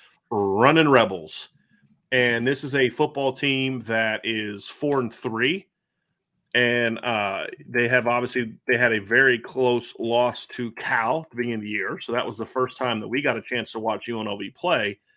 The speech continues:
Uh, Ryan and I got the chance to break down their film was when they played Cal. Cal beat them twenty to fourteen. This is a program that's been struggling for a while, Ryan, and, and it's, it's been kinda interesting. There was a couple hires they made that I thought would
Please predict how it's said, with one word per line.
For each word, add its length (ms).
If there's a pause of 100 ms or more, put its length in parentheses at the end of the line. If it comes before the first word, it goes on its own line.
(600)
Uh, 160
Ryan 300
and 100
I 80
got 200
the 120
chance 200
to 40
break 240
down 220
their 140
film 280
was 160
when 120
they 100
played 280
Cal. 460
Cal 220
beat 160
them 140
twenty 280
to 80
fourteen. 640 (720)
This 180
is 100
a 60
program 500
that's 140
been 160
struggling 480
for 160
a 80
while, 500 (120)
Ryan, 360
and, 220
and 120
it's, 180
it's 180
been 160
kinda 260
interesting. 540
There 140
was 100
a 60
couple 340
hires 400
they 160
made 380
that 180
I 180
thought 520 (160)
would 580